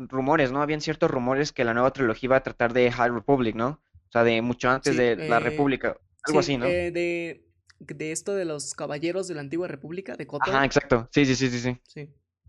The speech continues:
Speaker 2: Sí,
Speaker 1: Sí,
Speaker 2: sí, sí.
Speaker 1: pero, sí, como tienes razón, o sea, no se le ve lugar, la verdad. O sea,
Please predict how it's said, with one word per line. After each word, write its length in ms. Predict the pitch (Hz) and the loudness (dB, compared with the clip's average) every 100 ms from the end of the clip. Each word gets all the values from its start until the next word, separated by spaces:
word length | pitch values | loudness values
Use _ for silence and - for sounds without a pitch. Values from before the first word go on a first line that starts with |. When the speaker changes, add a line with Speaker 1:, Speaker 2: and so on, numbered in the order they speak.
| _ _ _ - | _ _ _ -12
Speaker 2:
Sí, 160 | - 151 | -6 2
Speaker 1:
Sí, 140 | 147 | 2
Speaker 2:
sí, 0 | |
sí. 140 | 147 | 4
Speaker 1:
pero, 240 | 127 120 113 _ _ _ | 6 6 4 _ _ _
sí, 80 | 190 | 4
como 180 | - - | 6 6
tienes 160 | 214 | 6
razón, 180 | 170 180 | 6 4
o 60 | 175 | 4
sea, 120 | 175 | 2
no 160 | 170 196 | 2 0
se 120 | - | 4
le 100 | 180 | 6
ve 100 | 175 | 6
lugar, 260 | 175 175 - | 6 2 2
la 140 | 123 | 2
verdad. 320 | 123 143 151 - | 6 6 4 2
O 80 | - | 0
sea, 320 | 135 127 | 4 4